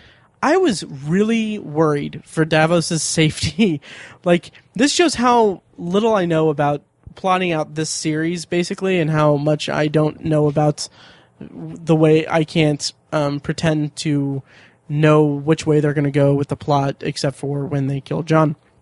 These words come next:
So I was under the impression, I, I was seriously thinking that Davos was gonna find out about Shireen, and then since they sh-, since they put so much emphasis on how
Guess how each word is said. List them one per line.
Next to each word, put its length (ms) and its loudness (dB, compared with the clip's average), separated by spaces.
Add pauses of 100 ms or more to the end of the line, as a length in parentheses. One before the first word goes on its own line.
(760)
So 380 -2 (420)
I 140 2
was 160 2
under 160 2
the 80 0
impression, 420 -2
I, 140 0 (120)
I 120 2
was 160 0
seriously 680 -4
thinking 580 -2 (360)
that 380 2 (180)
Davos 400 0
was 100 -6
gonna 160 0
find 280 0
out 80 0
about 180 0
Shireen, 520 -4 (600)
and 200 0
then 440 2 (360)
since 360 -4
they 180 2
sh-, 340 -6
since 280 -4
they 100 0
put 200 -4
so 180 -2
much 160 -2
emphasis 360 -4
on 120 -2
how 300 -2